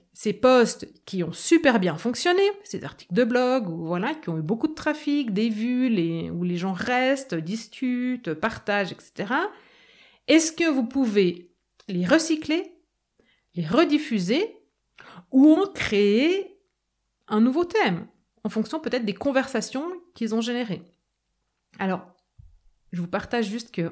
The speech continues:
entre deux mille douze et deux mille dix-huit, euh,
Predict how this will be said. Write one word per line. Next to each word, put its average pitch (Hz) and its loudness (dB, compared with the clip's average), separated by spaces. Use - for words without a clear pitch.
entre 180 -4
deux 170 -2
mille 262 -2
douze 247 -2
et 185 -2
deux 165 0
mille 254 2
dix-huit, 220 -4
euh, 165 -4